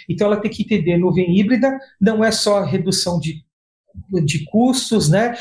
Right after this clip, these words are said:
É, não é só redução de espaço, mas a gente tem que saber quais são, aonde a gente quer chegar, né? É, quais processos a gente tem que remodelar,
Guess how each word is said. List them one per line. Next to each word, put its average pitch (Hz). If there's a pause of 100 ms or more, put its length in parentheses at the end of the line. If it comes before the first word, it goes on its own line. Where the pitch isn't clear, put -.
(140)
É, 175
não 196
é 202
só 202
redução 180
de 147
espaço, 240 (360)
mas 202
a 220
gente 220
tem 240
que 233
saber 233
quais 277
são, 262
aonde 277
a -
gente -
quer 208
chegar, 151
né? 151 (200)
É, 175
quais 320
processos 247
a 208
gente 208
tem 214
que -
remodelar, 180